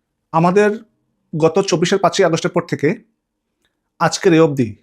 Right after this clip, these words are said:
নয় নভেম্বর পর্যন্ত এক বছর চার মাস, পাঁচ মাস যেই সময়টুকু, সেই সময়ে আমাদের যে পরিমাণ নেতাকর্মী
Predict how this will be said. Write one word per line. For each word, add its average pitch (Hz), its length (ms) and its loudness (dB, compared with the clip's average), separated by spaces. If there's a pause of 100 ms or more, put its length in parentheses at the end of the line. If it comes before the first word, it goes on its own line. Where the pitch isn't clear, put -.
(840)
নয় 156 240 2
নভেম্বর 170 360 2
পর্যন্ত 123 340 -2 (360)
এক 151 180 0
বছর 165 280 0 (1500)
চার 151 160 4
মাস, 147 200 0
পাঁচ 135 220 -2
মাস 131 100 -4
যেই 131 200 0
সময়টুকু, 127 360 -4 (680)
সেই 202 200 0
সময়ে 196 320 2 (420)
আমাদের 160 380 2
যে 147 120 0
পরিমাণ 180 240 0
নেতাকর্মী 156 440 0